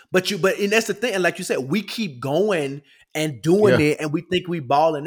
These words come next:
Speaker 1: And to some regard, if you want a certain type of experience, yes, you're gonna pay for a certain type of experience. But
Speaker 2: Yeah.
Speaker 1: at the same time, it's like, I'm the kind of person, I'm not giving you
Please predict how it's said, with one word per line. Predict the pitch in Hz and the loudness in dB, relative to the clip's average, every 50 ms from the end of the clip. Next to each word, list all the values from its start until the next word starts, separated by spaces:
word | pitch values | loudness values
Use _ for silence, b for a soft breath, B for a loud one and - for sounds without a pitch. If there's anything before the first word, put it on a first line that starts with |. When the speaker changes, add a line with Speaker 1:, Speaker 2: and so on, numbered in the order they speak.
| - | -2
Speaker 1:
And | - 294 302 - | -2 -2 -2 -2
to | 262 208 | -4 -2
some | - - 269 277 262 | 0 0 2 2 0
regard, | 240 170 165 170 185 196 185 | -2 -2 0 2 4 4 2
if | 165 - | 2 -2
you | 196 190 | -4 -8
want | 175 170 156 | -8 -8 -8
a | 143 | -8
certain | - 156 151 143 | -6 -8 -8 -8
type | - 143 135 127 | -8 -8 -10 -8
of | 127 | -10
experience, | 123 - - - 143 147 139 127 113 - | -14 -16 -16 -12 -10 -8 -8 -8 -8 -8
yes, | 127 120 110 - - | -8 -8 -8 -10 -12
you're | 147 | -12
gonna | 123 117 110 | -10 -12 -12
pay | - - - 139 135 | -12 -12 -10 -10 -10
for | - 101 | -10 -14
a | 107 | -16
certain | - 113 110 104 | -14 -14 -16 -14
type | - 104 95 - | -16 -18 -20 -20
of | _ | _
experience. | _ _ _ 117 110 98 92 87 - _ B B B B B | _ _ _ -18 -18 -18 -18 -20 -20 _ B B B B B
But | 117 120 | 2 2
Speaker 2:
Yeah. | 110 90 | 2 2
Speaker 1:
at | - | 0
the | 120 | -4
same | 117 - - 185 202 233 240 226 190 | -6 -4 0 0 2 2 0 -2 -4
time, | - 175 160 147 135 135 | -6 -6 -6 -6 -6 -8
it's | 135 127 | -10 -8
like, | 135 127 - 131 | -8 -8 -4 -4
I'm | 156 - | -4 -4
the | 339 170 | -4 -4
kind | - 156 147 | -6 -6 -6
of | - | -6
person, | 147 147 139 - 277 | -8 -8 -8 -8 -10
I'm | 440 - - 247 | -8 -8 -10 -10
not | 120 104 | -8 -8
giving | 147 190 220 202 156 | -8 -6 -6 -6 -6
you | 139 143 135 120 110 107 | -6 -6 -6 -6 -6 -8